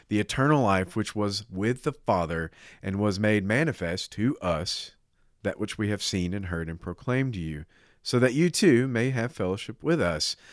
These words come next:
And indeed, our fellowship is with the Father and with his Son, Jesus Christ. And we are writing these things so that our joy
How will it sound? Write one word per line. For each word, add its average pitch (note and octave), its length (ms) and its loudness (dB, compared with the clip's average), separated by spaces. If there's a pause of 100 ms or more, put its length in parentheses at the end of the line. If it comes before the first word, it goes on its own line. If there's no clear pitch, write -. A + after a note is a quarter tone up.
(180)
And A#2+ 140 2
indeed, D3 260 6
our A#2+ 140 6
fellowship D#3 500 4
is B2+ 160 -2
with A2 160 0
the A#2 80 -6
Father G#2 480 -2
and A2 240 -6
with F#2 160 -4
his C3 160 -6
Son, F#2+ 300 -4
Jesus F2+ 360 -8
Christ. - 540 -4 (460)
And A2+ 120 -2
we D#3+ 120 4
are D3+ 100 6
writing A#2+ 440 4
these A#2+ 280 2
things F#2 400 -4
so G#2 200 0
that G2+ 280 2
our B2 240 6
joy F#2 520 0